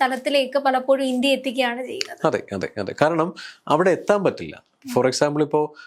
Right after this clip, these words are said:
Speaker 2: അദ്ദേഹത്തിന് ഒരാള് എന്തെങ്കിലും ചെയ്യണമെന്ന് വിചാരിച്ച് പോയി കഴിഞ്ഞാലും അവിടെ എത്താൻ കഴിയില്ല എന്നുള്ളതാണ്. കാരണം അത് കടുത്ത രീതിയിൽ, എന്താ പറയാ, see, നമ്മളിപ്പോ വീട്ടില്, ആ, വീട്ടില് ഗൃഹനാഥൻ എന്ന് പറയുന്നത് അച്ഛനോ അമ്മയോ ആയിരിക്കാം, അല്ലേ?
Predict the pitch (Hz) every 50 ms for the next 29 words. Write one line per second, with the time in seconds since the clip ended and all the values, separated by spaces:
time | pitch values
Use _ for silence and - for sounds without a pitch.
0 | - - 120 131 131 143 151 160 160 165 170 170 170 160 156 156 156 151 151 151
1 | 147 160 160 156 - 131 127 123 143 139 147 151 147 143 - 143 131 135 139 147
2 | 151 147 151 143 143 135 135 127 139 127 123 123 123 120 127 127 120 120 120 113
3 | 113 117 120 117 120 120 117 117 - 156 156 160 156 - 127 120 120 123 127 127
4 | 131 131 123 120 113 110 107 110 131 135 147 160 165 160 160 160 - - - -
5 | _ _ - 147 147 151 160 156 - - 208 196 185 170 156 156 151 151 170 175
6 | 190 - _ _ _ _ _ _ _ _ _ - 120 117 117 120 117 113 113 -
7 | - - - - - 175 147 139 139 151 170 175 160 170 147 135 135 139 139 -
8 | 139 113 95 87 92 107 - - - - - - _ _ - 123 117 117 113 113
9 | 117 127 139 160 175 180 190 190 190 190 185 - 135 127 127 131 151 156 160 165
10 | 165 165 170 170 160 147 147 147 143 139 139 139 135 135 131 135 135 151 160 170
11 | - - 127 - - - - 147 143 147 151 147 - - 123 120 123 131 131 135
12 | 123 104 90 90 87 85 - - - _ _ _ _ - 123 117 101 85